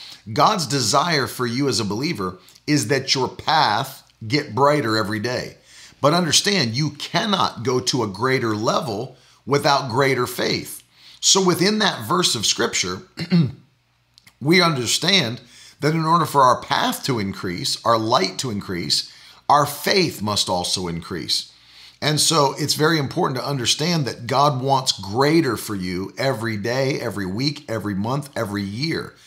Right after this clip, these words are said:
He never wants you to stop increasing. But that doesn't just mean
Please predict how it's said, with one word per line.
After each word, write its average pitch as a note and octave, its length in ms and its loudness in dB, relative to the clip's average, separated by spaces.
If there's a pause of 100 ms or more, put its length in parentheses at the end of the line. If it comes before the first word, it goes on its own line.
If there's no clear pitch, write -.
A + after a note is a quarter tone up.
(300)
He F3 160 2
never E3+ 460 0
wants A2 340 0
you G#2 80 -6
to F2 60 -4
stop - 340 0
increasing. E2 600 -4 (400)
But - 160 -6
that E3 160 2
doesn't C#3 240 2
just C3 240 0
mean C3 320 -4